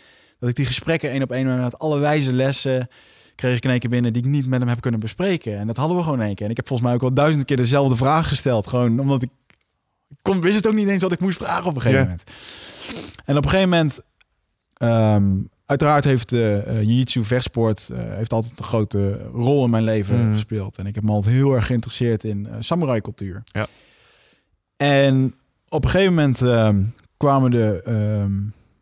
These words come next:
Speaker 1: eh, ik merkte dat er een soort afscheid kwam. Van m-, mijn pa zijn bezoek zat erop.
Speaker 2: Mhm.
Speaker 1: En, eh, ik heb letterlijk ook echt afscheid genomen daarvan. Van, joh, eh, oké, eh, misschien tot nooit nog een keer en, eh,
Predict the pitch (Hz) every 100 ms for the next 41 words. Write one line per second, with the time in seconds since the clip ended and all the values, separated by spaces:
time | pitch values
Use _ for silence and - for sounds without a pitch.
0 | _ - 107 104 98 127 139 156 131 123
1 | 110 113 147 - 143 127 139 156 151 120
2 | 113 110 123 117 117 113 110 - 131 120
3 | 113 110 104 123 120 113 110 127 165 -
4 | 113 104 110 - _ _ _ - 110 104
5 | 98 98 101 104 123 123 113 113 131 -
6 | 117 - 143 143 147 143 139 135 135 143
7 | 143 120 120 117 117 113 113 107 120 113
8 | 113 110 107 127 120 117 120 110 110 104
9 | 117 113 113 113 110